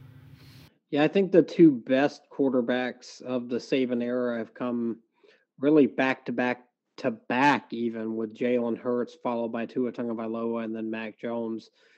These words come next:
And I, I think Tua and Mac were pretty much on equal footing. I think they were very different players. I think Tua had the more raw talent,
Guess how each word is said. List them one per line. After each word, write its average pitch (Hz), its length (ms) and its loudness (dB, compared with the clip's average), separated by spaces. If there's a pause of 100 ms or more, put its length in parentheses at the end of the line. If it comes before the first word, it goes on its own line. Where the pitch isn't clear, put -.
(240)
And 117 520 2 (600)
I, 170 220 4
I 170 160 4
think 202 240 10
Tua 202 240 10
and 180 140 8
Mac 170 360 4
were 143 500 6 (220)
pretty 180 280 6
much 190 260 4
on 160 120 4
equal 147 380 4
footing. 131 460 2
I 127 100 0
think 143 200 0
they 147 100 6
were 135 200 4 (120)
very 135 320 6 (160)
different 139 480 0
players. 117 760 -4 (480)
I 170 120 -2
think 156 300 6
Tua 160 300 10
had 143 240 2
the 131 80 4
more 131 400 4
raw 127 420 2 (200)
talent, 131 540 -2